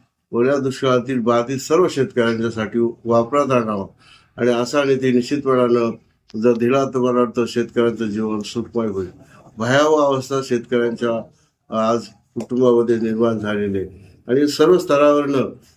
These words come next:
ही मदत शेतकऱ्यांसाठी झाली पाहिजे अशी विनंती मी या ठिकाणी करेन.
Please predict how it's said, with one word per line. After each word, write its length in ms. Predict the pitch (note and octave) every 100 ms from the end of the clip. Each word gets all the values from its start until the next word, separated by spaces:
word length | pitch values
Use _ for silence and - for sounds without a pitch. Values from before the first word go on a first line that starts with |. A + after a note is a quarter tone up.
| -
ही 60 | A#2+
मदत 360 | A#2+ B2 C3 A#2+
शेतकऱ्यांसाठी 960 | - - B2+ A#2+ - B2 A#2 A#2 A2
झाली 320 | G#2+ G#2 A2
पाहिजे 360 | A#2 A2+ G2+ G2+ G2 - _ _ _
अशी 280 | G#2+ A#2+ B2+
विनंती 380 | A#2+ C3 B2+ B2
मी 120 | A#2+
या 100 | A#2
ठिकाणी 420 | A2 G#2 G#2 G2+
करेन. 220 | G2+ F#2+